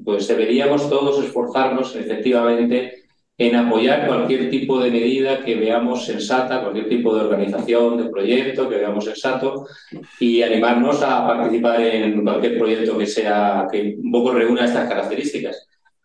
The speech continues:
Pero esa, la fuerza tiene que venir, yo creo que tiene que venir de,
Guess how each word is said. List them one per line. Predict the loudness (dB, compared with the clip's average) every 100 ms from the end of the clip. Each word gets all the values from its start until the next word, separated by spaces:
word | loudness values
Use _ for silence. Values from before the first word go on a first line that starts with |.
| _
Pero | 0 2 2
esa, | 2 2 2
la | 0
fuerza | 2 0 0
tiene | 0 0
que | 2
venir, | 2 0 0
yo | 0
creo | 0 0
que | 0
tiene | 0 0
que | 0
venir | 2 0 0 0
de, | 0 0 0 0 -2